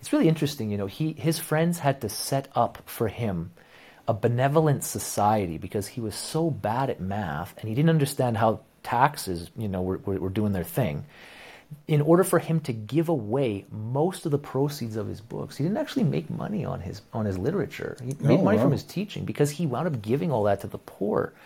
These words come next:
Speaker 1: And he did it in such a way that, like, people didn't even understand. But,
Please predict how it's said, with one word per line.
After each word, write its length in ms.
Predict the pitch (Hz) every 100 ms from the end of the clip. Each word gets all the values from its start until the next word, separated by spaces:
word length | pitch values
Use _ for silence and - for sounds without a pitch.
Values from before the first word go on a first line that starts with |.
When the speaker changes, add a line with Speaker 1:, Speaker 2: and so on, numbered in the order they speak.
| - - - -
Speaker 1:
And 100 | 156
he 60 |
did 120 | 147 196
it 80 |
in 60 | 175
such 220 | 165 139
a 40 | 135
way 200 | 139 135
that, 140 | -
like, 260 | 101 - -
people 240 | 165 107
didn't 140 | 107
even 60 | 98
understand. 600 | 87 80 - 113 113 90
But, 200 | 87